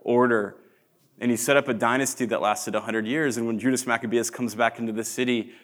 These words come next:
they pull out palm branches for him. And they wave palm branches to celebrate his victory. A couple hundred years later, as Jesus enters Jerusalem,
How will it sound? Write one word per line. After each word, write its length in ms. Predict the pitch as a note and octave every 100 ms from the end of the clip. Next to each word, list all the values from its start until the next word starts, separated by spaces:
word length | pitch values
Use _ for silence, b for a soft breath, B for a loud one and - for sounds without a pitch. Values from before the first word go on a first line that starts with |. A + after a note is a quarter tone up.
| B
they 100 | A2
pull 220 | A2 B2 A#2+
out 220 | A2+ -
palm 220 | A#2+ A#2+
branches 760 | G#2+ G2 F#2 F2+ F2+ - - - _ _ _ _ _ _
for 300 | - A2 G#2+
him. 260 | G#2+ F#2 - _ _ _ _ _ _ _ _ -
And 120 | G#2+
they 80 | A2
wave 300 | A2+ A#2 A2+
palm 240 | A#2+ A#2+
branches 460 | A#2 G#2 - G2 -
to 100 | F#2+
celebrate 540 | - A2 G#2+ G#2 G2
his 160 | G#2+ F2+
victory. 640 | G2 - - F#2+ F#2 _ _ _ _ _ _ _ _ _
A 40 |
couple 200 | B2+ A2+
hundred 220 | B2+ C3 B2
years 240 | B2 G#2+
later, 260 | A#2 A#2 A2
as 100 | -
Jesus 400 | A2+ A2+ A2+ -
enters 500 | A2+ A2+ A2 G#2 -
Jerusalem, 720 | A2 G#2 A2+ - A2 G#2 G2